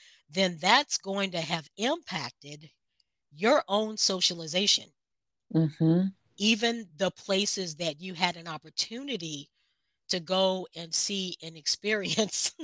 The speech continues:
Speaker 2: Yeah.
Speaker 1: would have been limited by his limitation.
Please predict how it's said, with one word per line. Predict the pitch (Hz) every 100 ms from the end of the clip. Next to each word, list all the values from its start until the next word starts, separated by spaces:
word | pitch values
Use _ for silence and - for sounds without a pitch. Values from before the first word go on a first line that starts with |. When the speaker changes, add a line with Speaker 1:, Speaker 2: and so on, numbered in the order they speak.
| - _ - 262
Speaker 2:
Yeah. | 170 160 139 135 - _ _ 151
Speaker 1:
would | 202 208
have | 196 196 170 139
been | 185 190 185 180 143
limited | 156 226 403 302 - 165 123 175 196 _ _ _ _ _ _ _ _ _ _ _ _ _ _ 147
by | 196 196
his | 180 294 359
limitation. | 208 180 156 - - -